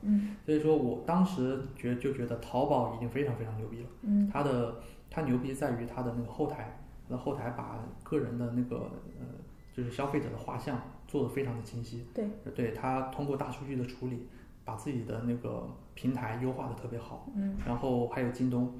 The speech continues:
Speaker 2: 像京东就是通过自己的那个数据处理，把自己的物流处理得非常的高效。
Speaker 1: 嗯。
Speaker 2: 对，这些东西我个人觉得都是我们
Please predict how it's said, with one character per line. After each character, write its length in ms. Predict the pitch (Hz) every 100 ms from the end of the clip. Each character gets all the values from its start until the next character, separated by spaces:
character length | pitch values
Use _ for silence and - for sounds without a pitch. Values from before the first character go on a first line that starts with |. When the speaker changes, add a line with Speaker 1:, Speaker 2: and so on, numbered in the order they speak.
| - -
Speaker 2:
像 120 | - 123
京 160 | 127
东 180 | 131 135
就 100 | 135
是 160 | 120 117
通 220 | 127 127
过 120 | 120
自 120 | 123
己 100 | 120
的 320 | 117 117 113 123
那 80 | 120
个 60 |
数 180 | 110 143
据 160 | 127 117
处 180 | - 123
理， 80 | 117
把 140 | - 110
自 120 | 131
己 100 | 127
的 120 | 117
物 160 | 127 180
流 280 | 120 - - - -
处 200 | - 131
理 140 | 131
得 80 | 113
非 180 | 107 139
常 80 | 127
的 60 | 110
高 120 | 120
效。 220 | 120 147 - -
Speaker 1:
嗯。 260 | 214 202 -
Speaker 2:
对， 160 | - 113
这 160 | 202
些 120 | 180 139
东 160 | 131
西 220 | 127 117 - - -
我 220 | 127 117
个 120 | 165
人 180 | 139 120
觉 120 | 120
得 260 | 117 113 120
都 120 | 127
是 180 | 127 135
我 120 | 117
们 180 | 107